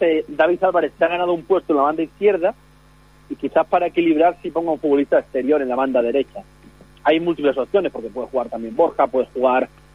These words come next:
tanto José Ramón como Carlos Rodríguez, puede jugar el mismo Hugo Rodríguez, que ha comentado Eloy Jiménez en la previa, que es el único futbolista que durante la semana ha tenido alguna molestia. Veremos, porque opciones hay muchas.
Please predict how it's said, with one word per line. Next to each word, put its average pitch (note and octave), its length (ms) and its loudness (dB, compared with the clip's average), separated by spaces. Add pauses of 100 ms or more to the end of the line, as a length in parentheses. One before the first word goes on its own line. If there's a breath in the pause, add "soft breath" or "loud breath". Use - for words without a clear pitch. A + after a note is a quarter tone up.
(240)
tanto C3+ 220 -4
José C3 220 -6
Ramón C3 260 -2
como C3 180 -4
Carlos C3 280 -2
Rodríguez, D3 440 0
puede C3+ 140 -6
jugar C3+ 240 0
el B2 80 -6
mismo C#3+ 260 -6
Hugo C3+ 140 0
Rodríguez, E3+ 380 0
que C3+ 100 -2
ha B2 60 0
comentado B2+ 560 -2 (500)
Eloy C#3+ 220 -2
Jiménez D3+ 320 0
en C3+ 80 -8
la B2+ 120 0
previa, D3+ 360 2
que C#3 80 -4
es - 100 -6
el C#3+ 80 -2
único C3+ 160 -4
futbolista C#3+ 420 0
que C3+ 60 -4
durante B2+ 240 -2
la B2+ 80 0
semana C3+ 220 -4
ha - 20 -4
tenido C3 220 -2
alguna C3 180 -2
molestia. E3 480 0 (600)
Veremos, D#3 460 2
porque E3 220 -2
opciones D3+ 460 0
hay A#2 80 -4
muchas. A2 300 -14